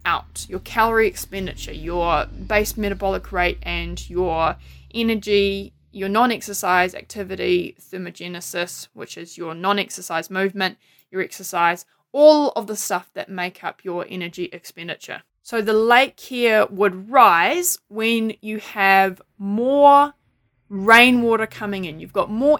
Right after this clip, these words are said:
energy coming in, and then this pool would also rise with that. And as this pool rises,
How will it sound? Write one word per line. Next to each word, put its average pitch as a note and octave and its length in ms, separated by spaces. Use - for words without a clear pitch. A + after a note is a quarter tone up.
energy B3+ 520
coming G#3+ 440
in, C#4 280
and A#3 200
then A#3+ 140
this A#3 160
pool F4 600
would B3+ 180
also D4 880
rise G#3+ 800
with A#3 300
that. - 260
And B3 140
as E4+ 220
this E4 180
pool D#4 440
rises, B3 840